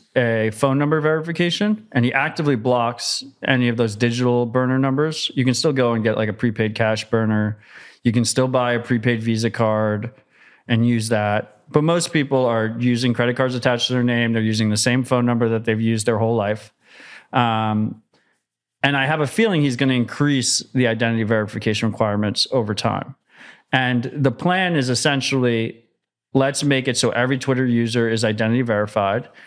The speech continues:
And the soft way of doing that, rather than saying all of you need to get identity verified,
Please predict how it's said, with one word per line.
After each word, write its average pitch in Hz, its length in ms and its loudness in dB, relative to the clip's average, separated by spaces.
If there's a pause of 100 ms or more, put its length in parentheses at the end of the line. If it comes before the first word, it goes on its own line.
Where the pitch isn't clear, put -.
(240)
And 120 160 2
the 120 60 0
soft 156 440 0
way 139 240 2
of 117 140 -4
doing 156 260 0
that, 123 240 0
rather 120 240 0
than 117 140 0
saying 117 380 0
all 127 220 2
of 120 80 -2
you 127 80 2
need 117 180 2
to 113 60 -2
get 110 140 2
identity 135 420 0
verified, 110 680 0